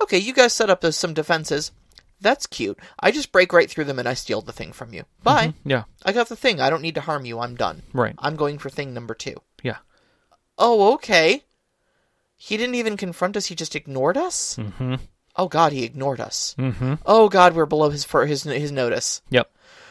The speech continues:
Speaker 1: Oh, no.
Speaker 2: Yeah. He didn't even monologue. He just left.
Speaker 1: Yeah. <laughs> He just tipped his cap at us and walked out the front door. Um,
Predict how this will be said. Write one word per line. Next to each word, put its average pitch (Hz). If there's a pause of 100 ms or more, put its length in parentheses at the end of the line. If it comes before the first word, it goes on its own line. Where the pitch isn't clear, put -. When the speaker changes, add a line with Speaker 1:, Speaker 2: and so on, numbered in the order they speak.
(200)
Speaker 1:
Oh, 165
no. 117 (320)
Speaker 2:
Yeah. - (340)
He 240
didn't 208
even 180
monologue. 165
He -
just 143
left. 135 (160)
Speaker 1:
Yeah. 247
<laughs> - (760)
He 160
just 156
tipped 220
his 247
cap 139
at 123
us 131
and 117
walked 127
out 131
the -
front -
door. 113 (720)
Um, 143